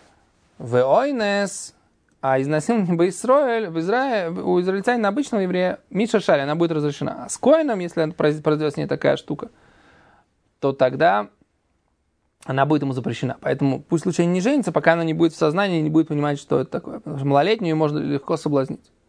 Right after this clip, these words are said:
Это вариант, который говорит Рова. Рав Папа Омар. Рав Папа говорит, «Бекай Гавна,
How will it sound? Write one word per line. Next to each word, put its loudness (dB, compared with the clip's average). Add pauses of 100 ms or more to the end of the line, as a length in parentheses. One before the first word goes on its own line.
(1040)
Это -2
вариант, 0
который 0
говорит 0
Рова. 2 (560)
Рав 2
Папа 2
Омар. 0
Рав 0
Папа 0
говорит, 2
«Бекай 0
Гавна, 0